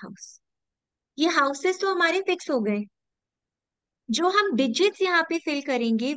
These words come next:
वो vary करते हैं। सबसे पहला मैंने आपको बोला लग्न कुंडली के लिए आया है number टू, तो जो number टू है यहाँ पे उसे हम first house में place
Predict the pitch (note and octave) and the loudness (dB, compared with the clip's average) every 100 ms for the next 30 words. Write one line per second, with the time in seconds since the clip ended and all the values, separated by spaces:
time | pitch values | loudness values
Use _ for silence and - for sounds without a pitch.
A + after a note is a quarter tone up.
0 | C4 D#4+ E4+ C4+ A#3+ B3 A#3+ G3+ - F3+ | -2 -2 -2 -2 -4 -4 -6 -8 -10 -14
1 | F3+ _ _ _ _ _ _ _ _ _ | -14 _ _ _ _ _ _ _ _ _
2 | _ _ - - D#4 - G4 F#4+ E4+ D#4 | _ _ -6 -2 -2 2 4 6 6 6
3 | E4 D#4 D#4 D4+ D#4+ D4 D4 D#4+ C4+ B3+ | 4 4 2 2 0 2 2 2 2 0
4 | D#4 D#4+ C#4+ D4+ D#4 D4 D4 D#4 D#4 A#3 | 0 -2 -2 -2 0 0 2 0 0 0
5 | A#3 C4+ D4+ C4 A#3 B3 C#4 B3+ G3+ G3+ | 0 -2 -4 -2 2 2 0 -4 -4 -4
6 | C#4 D#4+ E4+ C#4 B3+ D#4+ D#4+ D#4+ F4+ E4+ | -4 -4 -4 -2 -2 -2 -2 -4 -2 0
7 | C4+ A3+ A#3 D4+ C#4+ C4 D4+ D#4 D#4+ C#4+ | 0 -2 -4 -6 -8 -8 -6 -6 0 2
8 | C#4+ - D#4+ B3 A#3+ C4+ E4 - C4 A#3+ | 2 2 -2 -2 -4 -6 -6 0 2 2